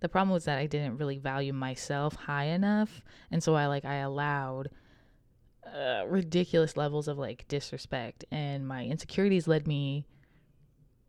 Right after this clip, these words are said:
to not trust the people that I was talking to or that I was dating, because I always had the assumption that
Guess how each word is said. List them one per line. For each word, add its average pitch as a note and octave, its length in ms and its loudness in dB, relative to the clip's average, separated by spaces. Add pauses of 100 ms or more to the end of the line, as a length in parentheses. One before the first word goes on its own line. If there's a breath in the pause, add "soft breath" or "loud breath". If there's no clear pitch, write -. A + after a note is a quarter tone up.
(120)
to D3 300 0
not D3 420 -2
trust - 280 -2
the D3+ 80 -4
people D3 240 -4
that B2+ 100 -2
I B2 40 -4
was C3 120 -10
talking A#3 380 6
to G3+ 220 2
or E3+ 80 4
that D3+ 100 0
I C#3+ 60 -2
was C#3 120 -8
dating, D3 640 0
because D3+ 240 -2
I C#3 60 2
always D3 180 2
had D3 320 -2
the C#3 120 -4
assumption C#3 540 -4
that B2+ 360 -6